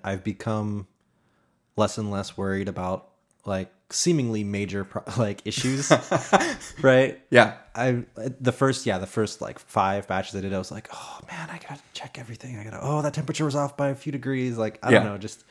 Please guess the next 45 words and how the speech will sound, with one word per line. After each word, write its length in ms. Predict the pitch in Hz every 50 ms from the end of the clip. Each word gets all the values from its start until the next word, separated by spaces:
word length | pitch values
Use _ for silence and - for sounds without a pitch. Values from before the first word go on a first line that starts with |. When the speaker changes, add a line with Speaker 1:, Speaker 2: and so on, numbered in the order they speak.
| - - - - - - - - _ _ _ _ _ _ _ -
Speaker 1:
really 400 | - 120 120 127 143 139 131 123
worried 300 | 113 110 110 107 107 104
about 180 | 104 101 101 101
every 260 | 101 107 95 104 104
step 320 | 101 - - 104 95 - -
of 60 | 101
the 80 | 101 92
way. 440 | 95 95 92 92 92 92 92 - - -
And 140 | 107 101 95
then 460 | 95 92 92 92 92 95 95 92 - - _ -
it 160 | - 113 -
kept 240 | - - 117 - -
turning 280 | - 107 104 104 101 104
out 240 | 104 107 - - -
fine. 460 | - - 85 90 101 110 123 131 120 - _ _ _ _ - - -
Speaker 2:
<laughs> 0 | - - - - - 160 - - - - - - - - 277 - - - -
Speaker 1:
And 100 | 117 120
then 80 | 117 117
at 60 | -
some 120 | - 123
point 120 | - 135 123
I 40 |
was 100 | 120 110
like, 280 | 120 117 113 - - -
"You 80 | 143 156
know 60 | 156
what?" 320 | 156 156 147 127 - - _ _ _ _ _ _ _ _ _ _
Speaker 2:
Fuck 220 | - - - 123 -
it. 100 | - - - - - - _ _ _ -
Speaker 1:
And 140 | 131 123
someone, 340 | - 185 185 175 170 - -
someone, 420 | - - 139 131 131 123 120 - - 98 - - _ - - - - - - _ _
<laughs> 600 | _ _ - - _ _ _ _ _ _ _ -
I 60 | - 110
forget 220 | - - 110 101
who 80 | 101 98
told 200 | - 107 104 101
me 60 | 95
this, 100 | 92 90
but 460 | - - 95 95 - - _ 104 101
beer 160 | 95 117 117 113
wants 200 | 113 110 - -
to 80 | -
be 100 | 98 101
beer 360 | 90 - 98 98 101 110 -